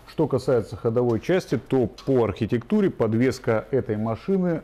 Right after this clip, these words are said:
традиционно для автомобилей бизнес-класса, если говорить про японского производителя. Поэтому передняя подвеска здесь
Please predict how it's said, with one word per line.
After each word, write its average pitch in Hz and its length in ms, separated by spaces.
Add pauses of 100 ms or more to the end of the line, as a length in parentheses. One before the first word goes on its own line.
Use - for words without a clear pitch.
(180)
традиционно 131 800
для 110 380 (380)
автомобилей 117 680
бизнес-класса, 113 1000 (280)
если 120 300
говорить 117 380
про 120 180
японского 113 520
производителя. 117 760
Поэтому 110 480
передняя 117 500
подвеска 127 520
здесь 110 400